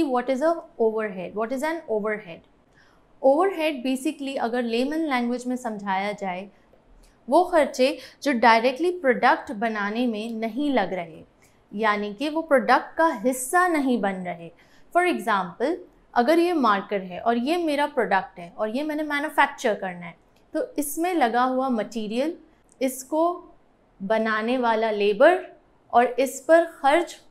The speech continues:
होने वाला हर एक एलिमेंट, चाहे वो इंक हो,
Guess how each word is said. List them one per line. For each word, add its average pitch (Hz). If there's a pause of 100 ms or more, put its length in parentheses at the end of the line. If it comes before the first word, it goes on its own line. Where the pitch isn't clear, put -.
होने 240 (100)
वाला 220 (460)
हर 311
एक 262
एलिमेंट, 214 (100)
चाहे 226
वो 226
इंक 302
हो, 311